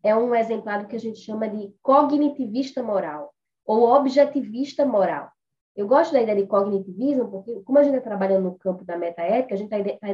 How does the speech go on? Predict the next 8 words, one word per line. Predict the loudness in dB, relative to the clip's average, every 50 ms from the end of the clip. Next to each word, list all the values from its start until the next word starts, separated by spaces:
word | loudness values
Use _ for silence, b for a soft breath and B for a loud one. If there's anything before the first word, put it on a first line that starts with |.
| -8 -8 -10
tá | -8 -8 -6
dizendo | -4 -6 -6 -6 -8 -10
que | _ -14 -16 -16 _ _ _ _ _ _ _ _ _
cognitivismo | _ 4 4 4 2 -4 -8 -6 -6 -6 -4 -4 -4 -6 -6
quer | -4 -2 -2 0
dizer | 0 0 -2 0
conhecimento | 0 0 2 2 0 0 -2 -6 -6 -4 -2 -2 -2 -6 -10
moral, | -16 -16 -16 -16 _